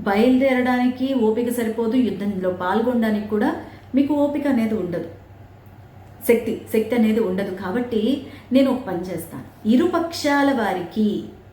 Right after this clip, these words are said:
కలిపి నేను దూరంగా ఒక, ఆ, టెంట్ లాగా ఏర్పాటు చేసుకొని అక్కడ నేను నా సైన్యం, నా సైన్యం చేత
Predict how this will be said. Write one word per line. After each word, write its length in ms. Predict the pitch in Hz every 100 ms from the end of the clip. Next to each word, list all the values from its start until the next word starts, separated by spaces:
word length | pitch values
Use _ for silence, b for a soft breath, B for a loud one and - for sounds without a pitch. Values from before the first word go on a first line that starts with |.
| - - - -
కలిపి 420 | 202 226 330 440 508 - -
నేను 180 | 220 214
దూరంగా 520 | 185 175 170 190 233 294 - -
ఒక, 180 | 202 175 165 165 - - - -
ఆ, 400 | 190 170 165 165 165
టెంట్ 300 | 214 214 214
లాగా 180 | 202 185
ఏర్పాటు 440 | 175 170 202 196
చేసుకొని 440 | 185 - 208 262 330 B B 170
అక్కడ 260 | 170 254
నేను 460 | 285 208 185 233 254
నా 160 | 180
సైన్యం, 580 | 165 160 175 220 247 - - - - -
నా 120 | 180
సైన్యం 440 | 180 180 208 240
చేత 380 | 220 208 - 302